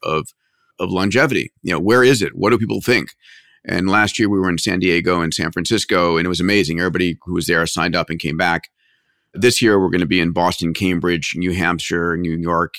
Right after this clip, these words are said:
New Jersey, and it's gonna be epic, really epic. One of the places we're gonna visit is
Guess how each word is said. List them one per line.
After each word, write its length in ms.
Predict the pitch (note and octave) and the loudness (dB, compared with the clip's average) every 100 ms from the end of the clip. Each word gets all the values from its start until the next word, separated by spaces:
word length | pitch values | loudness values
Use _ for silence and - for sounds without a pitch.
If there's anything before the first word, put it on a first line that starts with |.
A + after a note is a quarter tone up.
| - | -10
New 180 | E2 | -8
Jersey, 680 | E2 E2 E2 D#2+ E2 D#2 - - | -4 -2 -2 -2 -4 -4 -8 -6
and 340 | E2 E2 D#2+ - | -4 -2 -4 -6
it's 140 | - - | -8 -4
gonna 160 | F#2+ | -4
be 280 | D#2+ E2+ D#2+ - | -2 -2 -4 -4
epic, 360 | D#2+ - - - _ _ | -4 -4 -8 -12 _ _
really 320 | G2+ G#2+ F2+ - | 0 2 2 0
epic. 260 | C2+ G#1 - _ _ _ _ - | -4 -6 -12 _ _ _ _ -6
One 160 | F#2 | -2
of 60 | F2+ | 0
the 60 | E2 | -2
places 460 | - F2 - E2 | 2 2 2 -2
we're 160 | E2 D#2 | 0 -2
gonna 160 | E2 | -2
visit 400 | D2+ E2+ E2 D2 _ _ _ | 0 -2 0 -4 _ _ _
is 480 | - - D2+ - | -12 -8 -8 -10